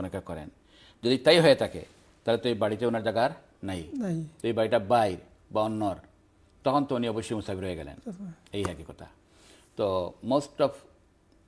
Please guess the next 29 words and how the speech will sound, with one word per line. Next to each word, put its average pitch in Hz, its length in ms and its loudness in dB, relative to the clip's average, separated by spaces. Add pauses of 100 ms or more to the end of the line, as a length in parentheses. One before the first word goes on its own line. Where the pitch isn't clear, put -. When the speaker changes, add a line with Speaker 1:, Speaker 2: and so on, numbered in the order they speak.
(320)
Speaker 1:
বেশিরভাগ 110 380 0
ওই 110 120 -2
বা-, 107 160 0
বিবাহের 107 360 -2
পরে 101 140 -2 (120)
ওই 101 60 -2 (100)
বাড়িতে 98 280 -4 (300)
আর 95 120 -8
তেমন 98 240 -10
আর 95 140 -10
কোনো 98 140 -8
ইয়ে 98 160 -6
থাকে 98 160 -8
না, 95 140 -6
অধিকার 101 260 -8
থাকে 95 160 -6
না 110 100 -4
হিসাবে 113 240 -6 (160)
মুকিম 107 260 -10 (380)
না 117 60 -4 (100)
এবং 101 140 -6 (100)
মুসাফির 104 280 -6
হওয়াটাই 104 280 -6
বেশি 92 180 -10
স্বাভাবিক 92 300 -6
Speaker 2:
হুম। 90 60 -6
Speaker 1:
যদি 85 160 -8
দূরত্ব, 87 300 -10
এ, - 640 -12